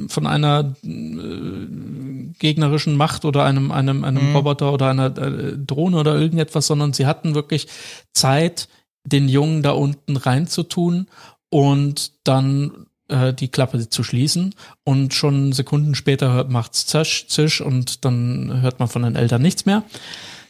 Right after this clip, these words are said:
Speaker 1: Wenn du mir mal anguckst, wie der Junge da gebettet ist, unten in diesem, in diesem Versteck,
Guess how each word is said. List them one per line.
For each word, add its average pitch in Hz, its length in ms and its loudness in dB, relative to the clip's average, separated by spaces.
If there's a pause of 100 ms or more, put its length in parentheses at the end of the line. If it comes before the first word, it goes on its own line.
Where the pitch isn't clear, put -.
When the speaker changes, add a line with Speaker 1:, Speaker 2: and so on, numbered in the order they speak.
(1300)
Speaker 1:
Wenn 151 160 4
du 214 100 2
mir 175 180 0
mal 160 220 2
anguckst, 220 680 -2
wie 156 120 0
der 156 140 4
Junge 175 280 2
da 160 320 0 (320)
gebettet 165 580 0
ist, - 480 -4 (100)
unten 131 400 0
in 127 140 2
diesem, 127 480 2 (380)
in 131 140 2
diesem 123 200 0
Versteck, 123 540 -2